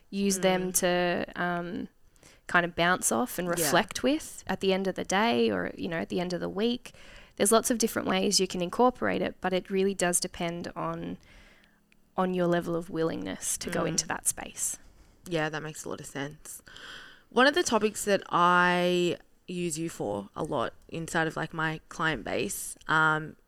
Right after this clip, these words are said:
Speaker 2: is stress management. Um, and you've got some meditations on YouTube, and obviously you've got your own podcast.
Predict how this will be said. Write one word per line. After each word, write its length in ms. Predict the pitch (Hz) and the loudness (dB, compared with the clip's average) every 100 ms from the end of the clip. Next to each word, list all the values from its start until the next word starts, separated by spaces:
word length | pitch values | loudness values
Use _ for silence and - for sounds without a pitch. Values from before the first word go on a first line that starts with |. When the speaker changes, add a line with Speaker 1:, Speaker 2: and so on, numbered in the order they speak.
| - | -6
Speaker 2:
is 140 | 180 | -2
stress 320 | - 214 208 | 2 2 2
management. 600 | 180 165 165 - - - - - - - - - | 2 2 0 -6 -8 -10 -12 -20 -18 -18 -8 0
Um, 280 | 151 151 - | 2 2 0
and 220 | 151 151 | -4 -4
you've 160 | 160 - | -6 0
got 200 | 156 - | 0 0
some 360 | 170 160 151 - | -4 -4 -6 -4
meditations 720 | 160 160 160 156 156 156 117 | -2 0 0 0 -4 -8 -8
on 140 | 143 | -6
YouTube, 460 | 196 - 175 175 147 | -6 -4 -2 -2 -2
and 260 | 143 - - _ 147 | -8 -10 -18 _ -8
obviously 300 | 147 147 151 | -6 -6 -6
you've 100 | - | -4
got 100 | - | 0
your 120 | 147 | 2
own 120 | 196 | 2
podcast. 640 | 190 175 - 165 165 165 | 2 0 4 4 4 2